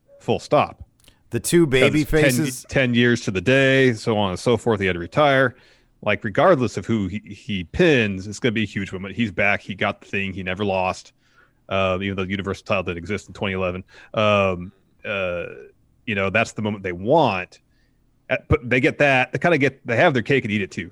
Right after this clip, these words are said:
Speaker 1: They get that moment with Edge, and yet they gotta keep Roman strong. No one actually pinned him or tapped him out.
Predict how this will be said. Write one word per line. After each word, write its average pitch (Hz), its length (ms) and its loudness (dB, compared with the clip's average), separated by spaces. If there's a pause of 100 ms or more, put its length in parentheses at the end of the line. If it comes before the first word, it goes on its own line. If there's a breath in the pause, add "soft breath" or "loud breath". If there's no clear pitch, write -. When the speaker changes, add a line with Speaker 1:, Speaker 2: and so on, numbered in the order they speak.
(140)
Speaker 1:
They 117 100 0
get 139 160 0
that 135 180 2
moment 110 400 0 (160)
with 110 140 0
Edge, 98 340 2 (260 loud breath)
and 113 100 0
yet 117 160 2
they 110 80 0
gotta 110 180 2
keep 113 240 -4
Roman 104 200 0
strong. 92 380 -6
No 104 80 2
one 101 140 2
actually 90 260 -4
pinned 98 280 -8
him 95 140 -18 (180)
or - 100 -12 (100)
tapped - 240 -4
him 92 80 -12
out. - 260 -16